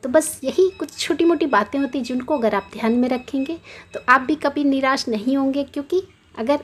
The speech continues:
आप कोई भी गार्डनिंग की किसी भी तरह से शुरुआत करना चाहते हैं तो इससे बेहतरीन मौसम नहीं हो सकता है और इस मौसम को खुशगवार बना सकते हैं आप अपनी छोटी-छोटी चीज़ों को ध्यान में रख के।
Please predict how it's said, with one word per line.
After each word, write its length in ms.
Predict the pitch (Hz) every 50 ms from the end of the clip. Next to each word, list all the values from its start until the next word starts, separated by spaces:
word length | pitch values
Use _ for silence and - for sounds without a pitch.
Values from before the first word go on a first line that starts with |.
| - 262
आप 200 | 247 254 247 - - -
कोई 240 | - 269 302 339 349
भी 140 | 330 349 311
गार्डनिंग 420 | - 226 214 214 226 247 254 247
की 100 | 254 269
किसी 420 | 262 - - - 302 285 - 440 427
भी 120 | 370 330
तरह 240 | - 247 220 220 220
से 160 | 214 - 226
शुरुआत 420 | 220 - 247 233 240 247 254 247
करना 260 | - - 262 262 269 262
चाहते 300 | 254 277 262 254 - 302
हैं 100 | 285 -
तो 60 | 269 - - -
इससे 260 | 247 226 - - 311
बेहतरीन 460 | 277 269 254 247 247 262 262 269 262
मौसम 280 | 233 208 202 208 - 208
नहीं 300 | 196 185 185 202 220 240
हो 80 | 247 247
सकता 300 | 247 247 247 - - 269
है 100 | 285 294 - - - - - -
और 120 | - 240 - - -
इस 280 | 302 320 - - - - - - -
मौसम 320 | 196 214 233 330 294 277
को 120 | 269 - 277
खुशगवार 920 | - - - - - - - - - - - - 208 196 202 220 220 226
बना 260 | 214 220 220 226 233
सकते 340 | 240 247 - - - - 262
हैं 160 | 262 262 277 269 - - - - - -
आप 220 | 254 277 277 - - -
अपनी 320 | 254 240 - 285 294 330 330
छोटी-छोटी 600 | - - 359 370 - 302 - - 320 - 311 277
चीज़ों 320 | - 262 220 220 240 233
को 100 | 240 294
ध्यान 260 | - 233 220 175 196
में 140 | 220 233 220
रख 120 | 175 160 - - - -
के। 80 | -